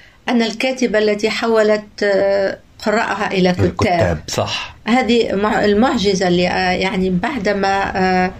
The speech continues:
Speaker 1: حولتهم إلى قراء وحببت لهم القراءة،
Speaker 2: صحيح.
Speaker 1: القراءة تفضي إلى الكتابة. الآن أتمنى أن يصبحوا كتاب، هذه طريقة لإنقاذهم للنجاة.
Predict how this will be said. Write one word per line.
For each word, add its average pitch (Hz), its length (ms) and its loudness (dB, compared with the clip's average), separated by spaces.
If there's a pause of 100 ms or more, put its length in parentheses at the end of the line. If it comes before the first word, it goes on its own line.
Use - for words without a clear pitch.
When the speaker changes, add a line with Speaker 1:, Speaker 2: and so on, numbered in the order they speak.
(280)
Speaker 1:
حولتهم 240 560 2
إلى 214 140 2
قراء 208 640 0
وحببت 202 600 -2
لهم 180 320 2
القراءة، 202 520 -2
Speaker 2:
صحيح. 139 400 -2 (260)
Speaker 1:
القراءة 247 380 -2
تفضي 208 340 -2
إلى 202 180 -2
الكتابة. 185 680 -2 (480)
الآن 220 720 0 (240)
أتمنى 226 540 2
أن 185 280 0
يصبحوا 185 460 -4
كتاب، 202 480 -2
هذه 196 280 0
طريقة 208 440 -2
لإنقاذهم 185 960 0 (520)
للنجاة. 220 640 0